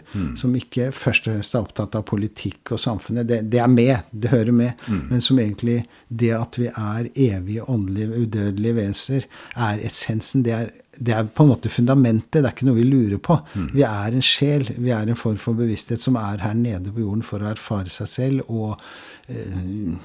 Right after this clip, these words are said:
Speaker 2: gjøre visse forskjellige ting. Kanskje vi har, noen av oss har agenda og planer og kommer for å bidra med noe.
Speaker 1: Mm. Sånn at, eh, dette nye forbundet vil da skille seg, eh, ganske klart da fra Holistisk Forbund, som egentlig s-,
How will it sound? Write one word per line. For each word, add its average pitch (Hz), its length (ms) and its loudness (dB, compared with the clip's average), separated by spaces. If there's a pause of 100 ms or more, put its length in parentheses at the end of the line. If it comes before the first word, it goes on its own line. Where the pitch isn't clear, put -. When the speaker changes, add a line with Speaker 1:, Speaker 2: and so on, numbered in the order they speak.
Speaker 2:
gjøre 104 520 4
visse 107 280 -2
forskjellige 98 440 -2
ting. 90 260 -4
Kanskje 127 320 2
vi 117 40 2
har, 107 260 0
noen 110 500 0
av 101 80 -2
oss 104 120 -6
har 101 140 -2
agenda 101 480 -4
og 101 80 -8
planer 90 420 -4
og 92 600 -8
kommer 101 200 0
for 98 120 -6
å 98 120 -4
bidra 85 460 -4
med 85 120 -6
noe. 87 120 -8 (280)
Speaker 1:
Mm. 71 300 0 (380)
Sånn 107 240 2
at, 101 200 0
eh, 98 340 2 (880)
dette 98 300 0
nye 90 180 4
forbundet 85 680 0
vil 87 180 0
da 85 120 0
skille 76 360 -2
seg, 90 300 -2 (240)
eh, 80 440 -4
ganske 82 420 -4
klart 95 300 -2
da 87 100 -4
fra 82 480 -2 (180)
Holistisk 80 580 -4
Forbund, 92 440 0
som 98 160 0
egentlig 78 320 0
s-, - 180 -4